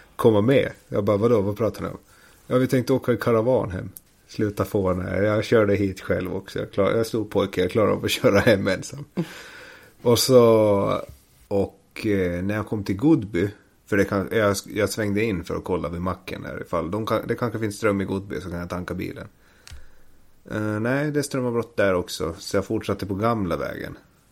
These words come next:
förbi idrottshallen och det där. Och då vaknade jag till från min slummer som jag hade haft hela vägen hemifrån till jobbet och dit. När jag körde vidare på vägen hem så fick jag ju se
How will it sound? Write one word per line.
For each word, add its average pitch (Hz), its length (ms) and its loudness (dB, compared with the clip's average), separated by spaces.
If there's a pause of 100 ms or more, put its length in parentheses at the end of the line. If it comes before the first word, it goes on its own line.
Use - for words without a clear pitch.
(600)
förbi 85 800 -6 (300)
idrottshallen - 1000 -8 (160)
och - 120 -12
det 80 60 -10
där. - 180 -12 (920)
Och 107 120 -2
då 151 140 8
vaknade 95 440 2
jag 90 100 -4
till 120 340 2
från 90 380 -4
min 87 300 -6 (160)
slummer - 600 0 (1400)
som - 180 -6
jag 90 80 0
hade 90 140 0
haft 104 260 -2
hela 95 140 -2
vägen 98 240 -2
hemifrån 90 480 -6
till 101 120 0
jobbet 92 400 -2 (100)
och 98 140 -8
dit. - 380 -6 (800)
När 104 200 2
jag 95 100 4
körde 104 220 4
vidare 110 340 0
på - 120 -4
vägen 90 200 -2
hem 98 260 -4
så - 120 -10
fick 90 240 -6
jag 92 80 0
ju 90 100 -2
se 92 280 0